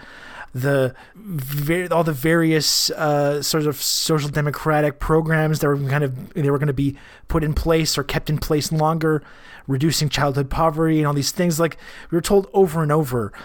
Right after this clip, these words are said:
all these amazing, incredible things that the Joe Biden administration was gonna do. And th-, slowly over the course of this year, that all of that's just been whittled away to basically le-, almost less than nothing. You have one in-, infrastructure bill,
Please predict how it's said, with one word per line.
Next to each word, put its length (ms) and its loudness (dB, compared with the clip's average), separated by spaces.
all 140 2
these 140 0
amazing, 440 2
incredible 440 0
things 260 -2
that 120 -2
the 60 -2
Joe 160 0
Biden 220 0
administration 480 0
was 100 -2
gonna 200 -2
do. 400 0
And 420 0
th-, 240 -4
slowly 560 2
over 140 2
the 80 0
course 180 0
of 80 -4
this 160 -2
year, 80 2
that 80 0
all 220 2
of 60 -2
that's 200 0
just 180 -2
been 180 -2
whittled 260 2
away 260 0
to 160 -4
basically 380 -2
le-, 180 -2
almost 300 -2
less 240 0
than 160 -2
nothing. 340 -2
You 100 -4
have 120 0
one 280 2
in-, 160 0
infrastructure 600 0
bill, 380 2